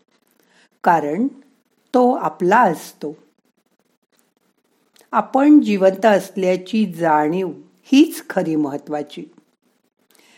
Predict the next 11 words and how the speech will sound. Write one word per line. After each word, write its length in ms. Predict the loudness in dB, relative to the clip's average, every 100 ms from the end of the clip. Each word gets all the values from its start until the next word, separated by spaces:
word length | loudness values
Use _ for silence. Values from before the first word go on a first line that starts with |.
| _ -2
एखादी 440 | 0 2 2 2
व्यक्ती 600 | 2 0 -2 -2 -2 -2
कोणत्या 600 | -4 -4 -2 -2 0 0 0
तरी 180 | -2 -2
कारणाने 600 | 0 0 -2 -6 -6 -4
आपल्या 400 | -4 -4 0 0
आयुष्यात 800 | 0 -4 -10 -4 -2 -2 -8 -20 _ _ _
प्रवासात 580 | 0 2 2 0 0 0 -2
सोबत 380 | -6 -6 -4 -4 -4
करायला 360 | -4 -4 -4 -4
येते. 360 | -6 -6 -12